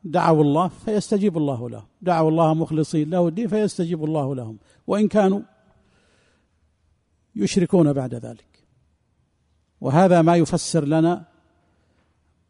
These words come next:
ما قد يلتبس على بعض العامة وغيرهم مما يقوله عباد الأضرحة والدعاة إلى عبادتها من أنه قد يستجاب،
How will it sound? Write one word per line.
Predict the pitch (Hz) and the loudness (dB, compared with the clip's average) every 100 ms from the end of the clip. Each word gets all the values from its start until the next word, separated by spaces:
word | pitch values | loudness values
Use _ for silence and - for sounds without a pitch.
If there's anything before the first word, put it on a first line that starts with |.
| _ _ _ | _ _ _
ما | 196 151 143 170 | -20 -8 0 2
قد | 175 170 151 | 2 0 2
يلتبس | 156 - 175 156 - | 2 2 0 0 0
على | 147 143 143 | -2 0 0
بعض | 151 156 | 0 0
العامة | 147 139 160 156 147 | 0 0 0 0 0
وغيرهم | 143 147 165 170 160 175 160 _ _ _ _ _ _ _ _ _ _ | 0 0 -2 -4 -6 -8 -12 _ _ _ _ _ _ _ _ _ _
مما | - 165 160 160 | 0 2 4 4
يقوله | 151 147 165 147 135 131 156 147 127 104 _ _ _ _ _ _ _ _ _ _ _ _ _ _ _ _ _ | 4 2 2 2 4 4 6 4 2 -6 _ _ _ _ _ _ _ _ _ _ _ _ _ _ _ _ _
عباد | 120 135 127 165 147 | -4 0 4 6 6
الأضرحة | 147 147 147 175 165 131 - _ _ _ 196 | 2 2 2 2 0 -2 -6 _ _ _ -10
والدعاة | 165 120 139 135 165 | -8 -4 -2 2 0
إلى | 165 151 147 | 0 -2 -2
عبادتها | 135 143 143 139 175 185 190 | -2 -4 -4 -4 -4 -2 -4
من | 160 175 | -4 -2
أنه | 180 175 165 165 | 0 0 0 0
قد | 196 165 | -2 -2
يستجاب، | 156 - 165 127 143 | -2 -2 -2 -4 -6